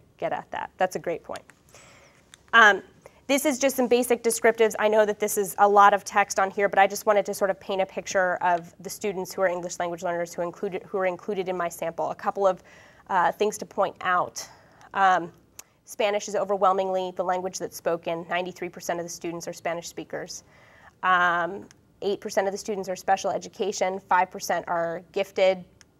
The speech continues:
The vast majority of instruction is in, is a bilingual, um, instructional setting. There are a handful of parents who are students who are parent denials, approximately seven percent. Um,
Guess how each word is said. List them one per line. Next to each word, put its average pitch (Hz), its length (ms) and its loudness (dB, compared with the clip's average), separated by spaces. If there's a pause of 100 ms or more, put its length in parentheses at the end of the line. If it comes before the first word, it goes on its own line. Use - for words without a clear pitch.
(460)
The 208 80 -4
vast 202 240 4
majority 196 340 0
of 175 60 -6
instruction 185 520 -4
is 180 160 -8
in, 180 280 -4
is 185 140 -6
a 180 60 -6
bilingual, 180 760 0 (160)
um, 190 420 -6
instructional 190 580 -2
setting. 202 420 0 (1900)
There 196 200 2
are 196 160 8
a 190 40 2
handful 202 320 -2
of 190 80 -4
parents 190 340 -2
who 196 160 -8
are 190 160 0
students 196 380 -10
who 185 60 -6
are 170 80 -2
parent 175 280 -4
denials, 180 540 -6
approximately - 580 -8
seven 180 300 -6
percent. 196 380 -6 (1120)
Um, 190 400 0